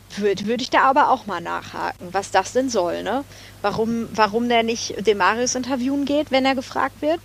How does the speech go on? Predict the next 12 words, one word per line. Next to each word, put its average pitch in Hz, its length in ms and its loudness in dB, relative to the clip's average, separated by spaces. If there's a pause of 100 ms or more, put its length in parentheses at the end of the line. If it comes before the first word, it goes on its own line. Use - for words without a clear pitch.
(360)
sondern 233 420 2
einfach 240 340 0
so - 160 -6
andere 254 320 -2
Leute. - 520 -4
Also 214 200 0
der 233 120 6
Hector 285 280 2
ist 262 140 2
ja 240 100 0
zumindest 240 400 -8
noch, 226 240 -8